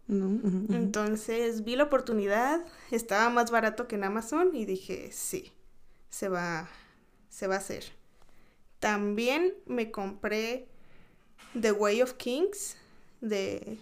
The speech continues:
Speaker 2: Brandon Sanderson,
Speaker 1: Ujú.
Speaker 2: que es el primer libro de una serie de fantasía que tiene él. Esta serie de fantasía todavía no la termina. Y, o sea, todavía no lo voy a empezar a leer, pero quiero tenerlo ahí.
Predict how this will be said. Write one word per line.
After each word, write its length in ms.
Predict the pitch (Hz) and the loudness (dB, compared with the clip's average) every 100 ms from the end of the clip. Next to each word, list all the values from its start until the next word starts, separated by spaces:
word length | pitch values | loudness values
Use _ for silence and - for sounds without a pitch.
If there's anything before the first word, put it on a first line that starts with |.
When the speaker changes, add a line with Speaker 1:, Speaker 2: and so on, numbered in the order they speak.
| - | -4
Speaker 2:
Brandon 400 | 226 208 208 233 | 0 0 0 -2
Sanderson, 520 | 233 226 254 262 330 403 208 | -4 -4 -6 -6 -6 -2 4
Speaker 1:
Ujú. 80 | |
Speaker 2:
que 360 | 196 226 190 190 | 6 6 4 2
es 220 | 190 - - - - - - - - - - | -2 -8 -18 -20 -20 -20 -20 -20 -20 -20 -4
el 160 | 240 233 | -4 0
primer 320 | 220 214 226 | 0 2 2
libro 680 | 277 311 302 320 330 330 - | 4 4 4 4 4 2 -4
de 920 | 220 220 226 220 226 226 226 226 233 - | -10 -4 -2 0 0 0 0 0 -2 -2
una 560 | 220 220 220 220 214 214 | 0 2 2 2 0 -2
serie 380 | - 202 226 | -2 -2 0
de 100 | 240 | -2
fantasía 640 | 220 208 202 185 220 226 254 | -2 -6 -6 -8 -4 -4 -4
que 100 | 214 | -8
tiene 360 | 208 196 196 226 | -4 -4 -2 -2
él. 180 | 320 - - _ - 233 | -4 -8 -20 _ -10 -2
Esta 500 | 214 214 233 226 220 | -2 -2 -2 0 -2
serie 280 | 220 208 220 | -2 -2 -2
de 80 | |
fantasía 720 | 220 202 202 - 208 208 202 - | -4 -8 -8 -6 -4 -4 -6 -2
todavía 340 | 202 208 214 | 0 2 0
no 120 | 208 | -2
la 100 | 208 | -2
termina. 520 | 202 196 185 196 247 302 - - - - - - - _ - - - - - - | -6 -8 -8 -6 -8 -10 -18 -20 -20 -20 -20 -20 -20 _ -20 -20 -20 -20 -20 -8
Y, 480 | 247 262 277 285 - | -4 -2 -2 -6 2
o 100 | 277 | 6
sea, 180 | 285 254 | 6 10
todavía 280 | 339 392 | 10 10
no 140 | 392 392 | 6 6
lo 120 | 370 | 6
voy 160 | 311 311 | 6 2
a 40 | |
empezar 380 | 311 254 254 240 | 2 0 0 0
a 60 | 269 | 2
leer, 420 | 233 220 262 302 | 2 2 2 2
pero 380 | 233 214 208 202 | 2 2 0 -2
quiero 240 | 226 226 | -2 -2
tenerlo 340 | 226 214 208 214 | -2 -2 0 0
ahí. 260 | 202 196 | 0 -4